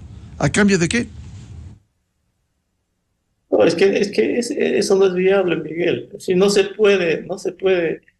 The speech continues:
Speaker 2: incluso legalmente hacer que el Banco Central detenga los fondos y los acredite a estos gobiernos seccionales.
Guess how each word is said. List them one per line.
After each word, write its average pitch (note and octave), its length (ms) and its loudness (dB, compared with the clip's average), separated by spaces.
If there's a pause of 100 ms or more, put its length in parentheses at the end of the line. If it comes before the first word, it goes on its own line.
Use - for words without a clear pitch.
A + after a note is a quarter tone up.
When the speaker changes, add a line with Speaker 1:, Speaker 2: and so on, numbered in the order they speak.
(300)
Speaker 2:
incluso E3+ 480 0
legalmente F3 960 0 (640)
hacer E3 320 0
que D3+ 100 -2
el C3+ 80 0
Banco D3+ 340 -2
Central D3 640 -2 (320)
detenga D3 560 0
los C3 240 0
fondos D#3+ 340 -2
y C3 60 0
los A#2+ 200 -2
acredite B2+ 580 -2
a C3 40 4
estos C3 240 -4
gobiernos C3 420 0
seccionales. C3 800 -6